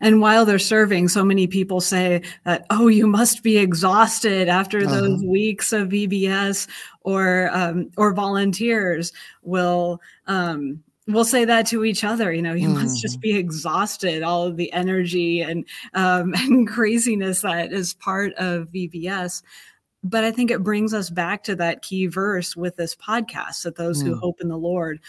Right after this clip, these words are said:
Speaker 1: will renew their strength. They'll mount up on wings like eagles. They will run and not be weary.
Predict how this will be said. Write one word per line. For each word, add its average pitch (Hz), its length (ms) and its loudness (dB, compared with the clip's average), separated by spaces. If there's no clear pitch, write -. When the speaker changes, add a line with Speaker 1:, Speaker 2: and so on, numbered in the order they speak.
Speaker 1:
will 180 140 -2
renew 175 360 2
their 165 200 -6
strength. 185 580 -4
They'll 170 140 -4
mount 170 420 -2
up 165 140 -8
on 165 220 -4
wings 165 280 -4
like 151 260 -10
eagles. 156 460 -4
They 170 120 0
will 165 180 0
run 165 280 -2
and 165 140 -2
not 160 220 -6
be 156 140 -6
weary. 160 420 -4